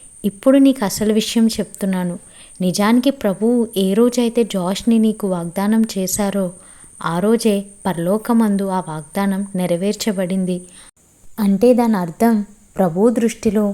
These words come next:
మీ ఇద్దరూ ఇప్పుడు ఒక్కటిగా ఉన్నారు. అందుకే ప్రభువు నిన్ను జాష్ని ఎన్ని అడ్డంకులు వచ్చినా సరే విడిపోనివ్వటం లేదు. మనం కంటికి కనిపించిన వాటిని మాత్రమే, అది కూడా నెరవేర్చబడినప్పుడు మాత్రమే నమ్ముతాం సారా.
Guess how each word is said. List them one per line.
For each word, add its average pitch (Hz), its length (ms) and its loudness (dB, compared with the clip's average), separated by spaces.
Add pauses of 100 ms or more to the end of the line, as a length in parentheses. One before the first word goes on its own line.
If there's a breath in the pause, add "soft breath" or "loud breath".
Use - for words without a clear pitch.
(160)
మీ 196 160 2
ఇద్దరూ 202 360 2
ఇప్పుడు 208 340 0
ఒక్కటిగా 196 600 -2
ఉన్నారు. 190 440 0 (260)
అందుకే 180 440 0 (300)
ప్రభువు 180 360 0
నిన్ను 202 380 2
జాష్ని 196 560 -2 (480 loud breath)
ఎన్ని 220 340 4
అడ్డంకులు 202 500 0
వచ్చినా 202 400 -2
సరే 190 320 -2 (420 soft breath)
విడిపోనివ్వటం 202 960 0
లేదు. 180 260 -4 (420 soft breath)
మనం 233 280 4
కంటికి 247 480 -2
కనిపించిన 226 560 0
వాటిని 214 440 -2
మాత్రమే, 202 540 0 (340 soft breath)
అది 180 220 -2
కూడా 240 260 2
నెరవేర్చబడినప్పుడు 208 1200 -2
మాత్రమే 202 520 0
నమ్ముతాం 190 500 -2
సారా. 180 320 -6